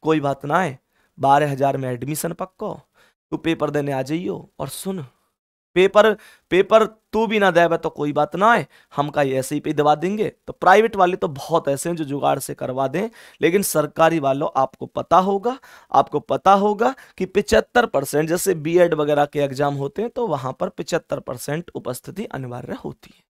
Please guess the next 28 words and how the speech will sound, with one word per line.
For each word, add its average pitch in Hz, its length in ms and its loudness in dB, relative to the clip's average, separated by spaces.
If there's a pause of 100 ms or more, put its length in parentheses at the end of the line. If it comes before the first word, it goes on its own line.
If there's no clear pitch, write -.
(280)
आया 139 180 -6
ना? 190 140 -16 (920)
तो 277 120 12
उन 262 340 4
कॉलेज 233 400 4
वालों 240 260 6
ने 247 120 4
क्या 220 220 4
किया, 220 280 2
माता 226 320 4
पिता 214 300 2
के 202 140 -2
पास 220 300 0
भी 220 80 -6
फोन 220 280 -2
करे 247 200 0
और 240 120 0
स्टूडेंट 139 460 -4
के 156 80 -6
पास 156 300 0
भी, 185 80 -2
"हेलो, 233 400 4 (280)
स्कूल 226 400 0
क्यों 226 200 -6
नहीं 226 160 2
आ 226 100 6
रहे 226 200 4
हो? - 180 -4